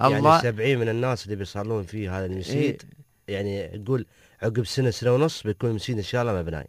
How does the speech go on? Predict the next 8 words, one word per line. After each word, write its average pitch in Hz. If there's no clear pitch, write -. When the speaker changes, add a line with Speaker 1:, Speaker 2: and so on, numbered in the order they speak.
Speaker 2:
أه، 113
بإذن 135
الله. 107
راشد، 196
الله 214
كافأك 170
بمسجد 147
كامل. 156